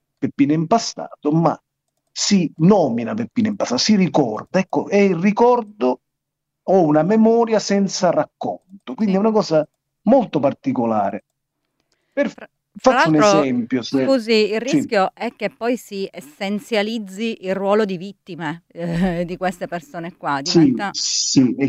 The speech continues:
Speaker 1: chiaro, è
Speaker 2: Mm.
Speaker 1: chiaro, eh, su questo sono stati fatti anche molte riflessioni in questo anni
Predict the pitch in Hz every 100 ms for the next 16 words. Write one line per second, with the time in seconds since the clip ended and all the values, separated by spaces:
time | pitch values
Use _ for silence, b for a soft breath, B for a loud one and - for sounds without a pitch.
0 | - 143 120 110 110 92 139 - 127 120
1 | 101 120 120 - - 151 147 - 110 117
2 | 135 120 104 123 - - 120 117 113 104
3 | 117 113 113 113 117 104 104 113 - 151
4 | 117 101 110 - 127 113 110 107 107